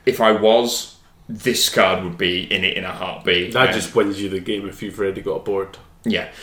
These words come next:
Speaker 1: And the great thing is, like, so supposing this is pack one, pick one in a draft, you take this guy, first pick, and then you're just thinking, "Right, I'm gonna be the green fatty deck,"
Speaker 2: Mm.
Speaker 1: right, and just get all the big creatures,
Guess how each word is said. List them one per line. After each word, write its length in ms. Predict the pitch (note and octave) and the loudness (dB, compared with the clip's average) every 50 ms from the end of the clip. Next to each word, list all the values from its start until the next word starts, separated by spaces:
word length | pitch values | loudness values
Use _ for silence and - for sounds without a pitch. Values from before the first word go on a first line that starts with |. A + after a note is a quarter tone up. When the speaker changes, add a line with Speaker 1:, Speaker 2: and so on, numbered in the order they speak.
| - - - - | -20 -12 -2 0
Speaker 1:
And 160 | - D3+ D3 | 2 4 4
the 40 | C#3 | 4
great 320 | - C3 B2+ C#3 D3 C#3+ - | 4 4 6 6 6 4 2
thing 220 | - D#3 C#3 A2+ | 0 0 0 2
is, 420 | G#2+ G#2 G2 G2 F#2+ - - - - | 2 0 -2 -2 -4 -4 -4 2 4
like, 280 | C#3+ B2 A2 G#2+ - | 4 4 4 2 -2
so 240 | - - A#2 A2+ G#2+ G#2 | -2 2 4 4 4 2
supposing 580 | - - A2+ - B2 A2+ A2 G#2+ G#2+ A2 G#2 | 0 -2 0 4 4 4 4 4 2 0 0
this 180 | G2+ G2+ - - | -2 -2 -2 -2
is 280 | G#2+ G2+ F2 - - - - | -2 -4 -4 -6 -10 -10 -6
pack 300 | - - A#2 - - - | -2 0 0 0 -2 -4
one, 160 | - G#2 F#2+ F#2 | -6 -6 -6 -6
pick 280 | - - - - - | -6 -6 -6 -6 -8
one 120 | A2 G2+ G2+ | -8 -8 -8
in 100 | F#2+ F#2+ | -8 -8
a 100 | F#2+ F2+ | -8 -4
draft, 400 | F2 G#2+ G2+ G2 F#2 - - - - - - | 0 0 0 0 -2 -6 -12 -18 -20 -14 -6
you 120 | - A2+ G#2+ | -4 -4 -2
take 360 | - - C3 B2+ - - - - - - - - - | 2 4 4 4 2 0 -8 -14 -20 -20 -20 -20 -6
this 220 | - A2 G#2+ - - | -4 -2 -2 0 0
guy, 360 | - G2+ E2+ F2 F2 E2+ - - - - - _ - _ _ _ _ - | 0 0 0 -2 -4 -8 -10 -14 -20 -20 -20 _ -20 _ _ _ _ -16
first 460 | - - G#2 G2+ F#2+ - - - - | -2 0 2 2 2 0 -4 -4 -4
pick, 340 | - F2 - - - - - _ _ - | -4 -4 -4 -6 -10 -16 -20 _ _ -4
and 160 | - G2+ G2 | -2 0 2
then 140 | G#2 G2+ G#2 | 2 2 2
you're 100 | G2+ F2+ | 2 2
just 220 | F#2+ G2+ - - | 2 0 0 -2
thinking, 320 | G#2 F#2+ F#2 - F2 F#2 G#2+ | -4 -6 -6 -6 -4 -2 0
"Right, 240 | G2 E2 F#2 F2 - | 0 0 0 -2 -2
I'm 160 | G2+ G2+ G2+ | -4 -4 0
gonna 320 | G2+ G#2+ G2+ G2 G2 F#2+ - | 2 4 4 4 4 2 0
be 220 | - G#2 G2+ G2 G2+ | 0 0 0 0 -2
the 100 | G#2 E2+ | -4 0
green 260 | A2 A2+ G#2+ G#2 G2 | 2 2 2 2 0
fatty 420 | - - A2 G2 D#2+ - G#2+ G2 | 0 0 0 2 2 0 -2 -4
deck," 380 | D#2+ F2 F2 E2 - - - - - - - - - - | -4 -4 -4 -4 -6 -8 -12 -16 -18 -20 -20 -16 -4 -2
Speaker 2:
Mm. 60 | - | 0
Speaker 1:
right, 260 | F2+ - F2 F2+ - | 2 2 2 0 0
and 160 | G#2 G#2 G2 | 0 -2 0
just 500 | E2+ G#2 G2+ - - - - - - - - _ - - - - | 0 0 0 2 0 -2 -2 -4 -6 -12 -18 _ -16 -14 -6 -2
get 280 | - - - - - | 2 2 2 4 4
all 160 | A3 G#3+ G#3+ | 4 4 4
the 40 | G3+ | 4
big 220 | E3 G3 - - - | 2 0 0 0 -2
creatures, 800 | - G2+ F#2+ F2+ E2+ - - F#2 F#2 F#2 F2+ - - - - | -4 -4 -4 -4 -6 -6 -4 -4 -4 -2 -2 -4 -4 -6 -8